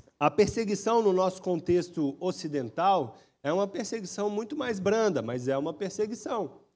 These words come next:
Seria as chacotas que a gente ouve porque a gente é crente,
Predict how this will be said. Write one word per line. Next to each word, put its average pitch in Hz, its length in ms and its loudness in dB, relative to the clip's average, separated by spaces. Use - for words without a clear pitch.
Seria 214 580 2
as 165 240 -8
chacotas 226 600 -2
que 175 80 -8
a 160 40 -4
gente 170 280 -4
ouve 170 360 2
porque 143 200 -10
a 143 100 -2
gente 147 240 -6
é 147 60 -10
crente, 147 680 -4